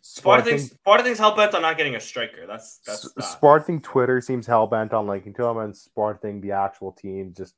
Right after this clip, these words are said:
Speaker 2: doesn't give a flying shit <laughs>
Speaker 1: Exactly.
Speaker 2: about what, what we want.
Speaker 1: Exactly. All right, to wrap it all up, guys, um,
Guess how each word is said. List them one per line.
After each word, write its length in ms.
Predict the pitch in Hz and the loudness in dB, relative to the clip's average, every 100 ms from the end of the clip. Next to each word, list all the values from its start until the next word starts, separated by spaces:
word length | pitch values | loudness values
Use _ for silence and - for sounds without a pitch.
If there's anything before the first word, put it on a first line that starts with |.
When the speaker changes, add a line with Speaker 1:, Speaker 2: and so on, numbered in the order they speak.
| _ | _
Speaker 2:
doesn't 420 | 101 92 87 90 _ | -6 -6 -8 -18 _
give 160 | 90 82 | -14 -14
a 60 | 78 _ _ | -18 _ _
flying 400 | 95 90 87 85 | -12 -10 -10 -14
shit 440 | _ _ 85 - _ | _ _ -16 -16 _
<laughs> 300 | - _ - | -20 _ -20
Speaker 1:
Exactly. 400 | 107 113 101 95 | -14 -12 -8 -6
Speaker 2:
about 160 | 95 | -6
what, 300 | 95 92 - | -4 -6 -8
what 260 | 87 101 104 | -8 -6 -6
we 140 | 101 | -8
want. 460 | 101 95 95 95 90 - _ - 185 _ _ _ _ _ | -8 -8 -8 -8 -12 -16 _ -20 -20 _ _ _ _ _
Speaker 1:
Exactly. 540 | 110 - 90 - _ _ _ _ _ _ - - - _ | -20 -20 -20 -20 _ _ _ _ _ _ -20 -20 -20 _
All 100 | 147 | 0
right, 200 | 202 202 | 2 0
to 100 | 165 | 0
wrap 260 | 170 190 | 4 4
it 80 | 190 | 2
all 200 | 180 180 | 0 0
up, 160 | 190 196 | -2 -2
guys, 440 | 190 196 202 - | -4 -2 -4 -6
um, 800 | 147 143 143 143 139 139 139 139 | -2 0 0 -2 -6 -10 -12 -14